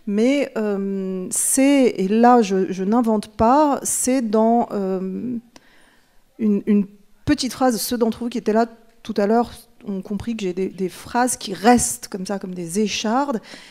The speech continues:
et c'est une phrase non pas de, de Woolf, mais de Joyce, dans une nouvelle des Dubliners, des gens de Dublin, qui date de mille neuf cent quatorze. La nouvelle s'appelle Evelyn. Evelyn est une jeune fille qui envisage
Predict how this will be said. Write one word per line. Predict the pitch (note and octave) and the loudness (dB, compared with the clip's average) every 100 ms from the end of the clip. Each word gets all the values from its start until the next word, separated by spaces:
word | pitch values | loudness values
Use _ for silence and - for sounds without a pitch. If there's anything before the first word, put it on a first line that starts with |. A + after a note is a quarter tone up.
| - - | -18 -2
et | A#3+ | 0
c'est | A#3 A#3+ - | 0 -2 -2
une | A#3 | -2
phrase | A3 - B3 B3 G#3 - | -2 -2 2 2 0 -2
non | G#3+ A3+ | 0 0
pas | A3+ B3 | 0 0
de, | A3+ G#3+ G3 G3 | 2 2 2 0
de | G#3 | -2
Woolf, | G3+ G3+ A#3 A#3 A3 - | -4 0 2 2 0 -8
mais | A3 G#3 G3 F#3 | -4 -2 0 -2
de | F3 F3 E3 | -2 -2 -2
Joyce, | E3+ A3+ F4 D#4 - - - _ - | 2 4 4 2 -4 -10 -16 _ -12
dans | G#3 G3 | -6 -4
une | G3 G3+ | -2 0
nouvelle | G#3+ G#3 A3+ A#3 G#3 | 0 2 2 2 -2
des | F3+ | -4
Dubliners, | E3+ G#3+ A3 B3+ B3+ C4+ B3+ G#3 | -4 -2 0 0 2 0 -2 -6
des | F#3 | -10
gens | G3 A3+ | -4 -4
de | G3 | -4
Dublin, | F3+ G3+ G3+ G3 D4 - - - - - | -8 -4 -2 0 -2 -6 -20 -20 -20 -20
qui | - | -8
date | G3 A#3 A#3 | -2 -2 -2
de | F#3 | -8
mille | F3+ B3 | -4 -2
neuf | C4 | -2
cent | B3 A#3 | -4 -6
quatorze. | A3+ E3 G3+ A#3+ C#4+ C4 - | -6 -8 -4 0 0 0 -4
La | G#3 G#3+ | 0 2
nouvelle | A#3+ A#3 A3 | 4 2 0
s'appelle | G#3+ F#3 F#3+ F3+ E3+ - _ - | -2 -6 -4 -4 -4 -8 _ -2
Evelyn. | C4+ A#3 G#3 G#3 D4+ C4 - - - _ | 0 0 -2 0 0 -2 -4 -20 -20 _
Evelyn | A3+ G#3 A#3+ B3 | 2 2 2 0
est | F#3+ - | -2 -6
une | F#3+ | -4
jeune | F#3 A#3 A#3 | 0 2 2
fille | A3+ B3+ B3 | 2 0 0
qui | A3 F#3 | 0 0
envisage | G#3 A#3 B3 A3+ A#3 A3+ F#3+ | 2 2 0 2 4 2 0